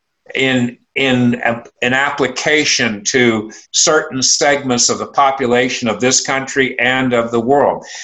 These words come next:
The, we know that Jesus became a curse for us, that we might receive the blessing of Abraham, according to Galatians.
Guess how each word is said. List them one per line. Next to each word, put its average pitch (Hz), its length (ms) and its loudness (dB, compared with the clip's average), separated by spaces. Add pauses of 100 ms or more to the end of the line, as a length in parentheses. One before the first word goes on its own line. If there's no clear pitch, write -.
(200)
The, 131 600 0 (200)
we 147 140 2
know 185 480 4
that 123 300 2 (680)
Jesus 160 480 2
became 135 360 -2
a 113 60 -4
curse - 460 0
for 139 380 2
us, - 320 -4 (220)
that 120 100 2
we 135 160 2
might 131 240 2
receive 120 340 0
the 110 60 -2
blessing 113 400 0
of 104 140 -2
Abraham, 107 500 0
according 110 380 0
to 101 80 0
Galatians. 104 800 0